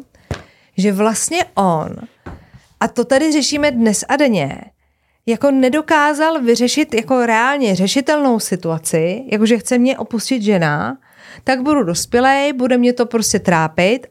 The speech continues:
ale přenesu se přes to, pak si najdu jinou partnerku, život jde prostě dál, tohle se děje.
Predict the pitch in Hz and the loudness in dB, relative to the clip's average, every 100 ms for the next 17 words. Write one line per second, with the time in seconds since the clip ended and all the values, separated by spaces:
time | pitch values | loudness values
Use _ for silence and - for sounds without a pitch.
0 | - 226 220 - 214 214 226 - 180 - | -2 0 0 0 2 2 0 -2 -2 0
1 | 185 - 247 247 233 - 202 196 175 170 | 0 2 2 2 -2 -2 0 2 2 2
2 | 202 226 226 226 220 220 214 196 190 190 | 2 0 0 0 0 0 2 2 0 -2
3 | 190 - 180 165 170 196 196 185 180 - | -4 -2 0 2 2 0 0 2 0 -2
4 | 156 151 147 156 254 | -4 -4 -4 -4 -6